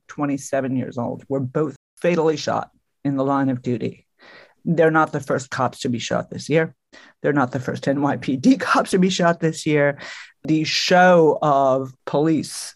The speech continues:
for their funeral was so moving. But the reality is that their death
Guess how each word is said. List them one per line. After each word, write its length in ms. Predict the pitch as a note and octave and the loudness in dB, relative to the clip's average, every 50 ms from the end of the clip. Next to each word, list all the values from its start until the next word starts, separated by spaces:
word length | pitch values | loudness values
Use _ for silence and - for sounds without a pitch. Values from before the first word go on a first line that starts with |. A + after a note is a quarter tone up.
| _ - | _ -12
for 120 | - - D3 | -8 -4 -2
their 140 | C3+ A#2 | -2 -2
funeral 440 | B2 - - D3 C#3+ C#3 C3+ C3 B2+ | -2 -2 -2 0 0 2 2 2 2
was 420 | C3 C3 B2 B2 B2 - - - - _ - | 0 0 0 -2 -4 -8 -12 -14 -16 _ -6
so 320 | - - G#3 A3 A#3 G#3+ | 0 2 4 6 6 6
moving. 580 | F3+ D3+ C#3+ C3 B2+ - B2 A#2 - - B2 - - - - - - - - - _ _ _ _ _ - | 4 4 4 2 2 0 -2 -4 -4 -8 -12 -16 -20 -20 -20 -20 -20 -20 -20 -20 _ _ _ _ _ -4
But 420 | D#3 D3 D3 F3 F3 - - - _ _ _ _ - | -4 0 2 4 4 4 2 -2 _ _ _ _ -2
the 140 | F#3 E3+ D#3+ | 0 2 2
reality 840 | D#3 D#3 E3 D#3+ D#3+ F3 F3 F3+ F3+ E3+ D#3+ D3 C3+ C#3 C#3 B2+ A#2+ | 2 2 2 2 4 4 6 6 6 4 4 2 0 -2 -2 -2 -2
is 340 | A#2 - B2 B2+ B2+ - - - | -2 -2 -4 -4 -6 -8 -8 -6
that 480 | D#3+ C3+ B2 C3 C#3 C3+ C3 C3 C3 - | -4 -2 0 0 2 2 2 2 0 -2
their 400 | - C#3+ C#3 C3 D3+ D#3 D#3+ E3 | -6 -8 -4 0 2 4 4 4
death 460 | D#3+ E3 D#3 D3 A#2+ - B2 - - | 4 2 2 2 0 -2 -6 -12 -18